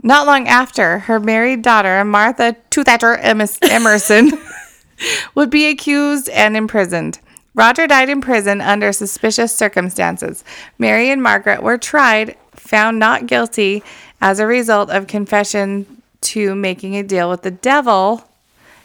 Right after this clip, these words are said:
and released on January of sixteen ninety-three. So how do you, how are you found not guilty?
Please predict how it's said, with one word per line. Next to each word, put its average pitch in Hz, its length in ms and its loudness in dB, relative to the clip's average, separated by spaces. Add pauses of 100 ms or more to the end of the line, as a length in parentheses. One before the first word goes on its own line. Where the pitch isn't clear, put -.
(140)
and 214 220 2
released 220 400 -2
on 208 240 0
January 190 500 0
of 190 100 -4
sixteen 190 500 -6
ninety-three. 180 800 -6 (1160)
So 320 240 0
how 302 280 0
do 349 80 2
you, 349 360 -2 (460)
how 247 180 -4
are 311 100 4
you 339 160 -2
found 240 560 0
not 208 420 0
guilty? 180 680 -4